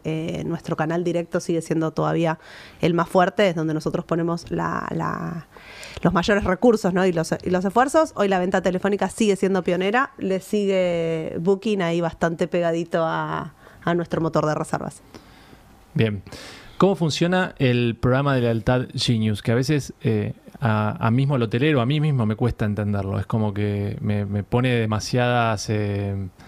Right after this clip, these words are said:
Speaker 2: alternativas y a veces me mareo. ¿Cómo, cómo funciona Genius?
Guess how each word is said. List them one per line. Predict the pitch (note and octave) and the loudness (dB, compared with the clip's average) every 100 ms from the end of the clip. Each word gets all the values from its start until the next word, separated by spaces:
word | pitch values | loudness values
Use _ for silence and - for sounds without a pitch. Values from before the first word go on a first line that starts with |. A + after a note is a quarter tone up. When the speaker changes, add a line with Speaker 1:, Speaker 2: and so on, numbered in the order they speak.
| - | -2
Speaker 2:
alternativas | C3 A#2 B2 A#2+ A#2+ C#3 D3 D#3 - | 2 2 2 2 2 2 2 2 2
y | |
a | A2+ | 0
veces | A#2+ B2+ | 0 0
me | A2+ | 2
mareo. | A2 A2 G#2 G2 | 2 2 0 -2
¿Cómo, | - C3+ D3 C#3+ E3 - | -2 -2 0 -2 -6 -2
cómo | C#3+ D#3 | 0 2
funciona | C#3 A#2 - B2+ A#2+ | 2 0 0 0 0
Genius? | - A2 G#2+ G2+ - | -2 -2 -2 -6 -12